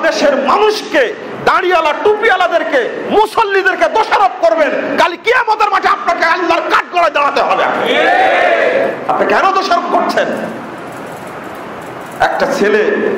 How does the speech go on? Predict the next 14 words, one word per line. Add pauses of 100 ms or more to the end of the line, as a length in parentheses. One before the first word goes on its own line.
যে (100)
পাঁচ
ওয়াক্ত
সালাত
আদায়
করে, (200)
কোনোদিন
দাড়িতে (120)
খুর
কাশি
ঠেকায়নি, (800)
মাকে
খেদমত
করে,